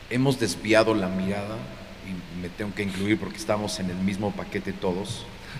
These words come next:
Eh, yo creo del, del objetivo principal, que es tocar el corazón de Dios.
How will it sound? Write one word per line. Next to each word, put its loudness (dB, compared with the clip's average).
Eh, 4
yo 4
creo 6
del, 4
del -2
objetivo 0
principal, -4
que -2
es -2
tocar 2
el -2
corazón -2
de 2
Dios. 2